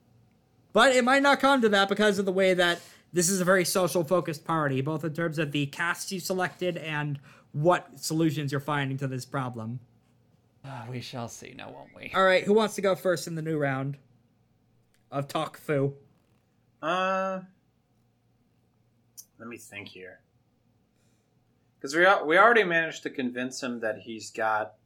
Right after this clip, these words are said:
Speaker 3: uh, like, that there could be a better solution than just straight up recruiting a, a motley crew to storm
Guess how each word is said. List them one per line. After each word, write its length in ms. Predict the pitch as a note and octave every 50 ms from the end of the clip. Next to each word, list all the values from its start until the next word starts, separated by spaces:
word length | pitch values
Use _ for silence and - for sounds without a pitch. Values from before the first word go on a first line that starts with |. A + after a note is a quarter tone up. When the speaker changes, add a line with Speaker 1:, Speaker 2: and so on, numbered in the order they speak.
| _ _ -
Speaker 3:
uh, 500 | G2+ G2+ G2 F#2+ F#2+ F#2+ F#2 F#2 F#2 F#2 F#2 - _ _ _ _ _ _ _ _ _ _ _ _ _ _ _ _ _ _ _ _ _ _ _ _ _ _ _ _ _ _ _ _ _
like, 200 | A2+ A#2+ A2+ -
that 120 | C3 A#2+
there 180 | C3 C3 C3 B2+
could 200 | - D3 C#3 B2
be 120 | B2+ C3
a 60 | B2+ A#2
better 320 | G#2+ B2 B2+ B2+ B2+ A#2+
solution 580 | B2 - B2 A2 A2 A#2+ B2 A#2+ - A2+ A2 A2
than 160 | A2 G#2+ G#2
just 180 | G#2 G2+ - -
straight 260 | - - A2+ A2 A2+
up 240 | A2+ A2 - - _ _ _ _ _ _ _ A2+
recruiting 680 | A#2+ B2 A#2+ - - - B2 A#2 A#2+ A#2 A#2+ A#2+ A#2 A2+
a, 200 | A2+ A2 G#2+ G#2 G#2 G#2+ G#2 G#2 - _ _ _ _ _ -
a 120 | A#2 A2+
motley 540 | A2+ G#2+ A2 A2 G#2+ G#2+ G#2+ A2+ A2+ A2 G#2
crew 420 | G2+ - - - A2 G#2 G#2 G#2 G#2
to 120 | - G#2+
storm 720 | - - - - - A2 G2+ G2+ G2+ G2+ G2+ G2+ G2 G2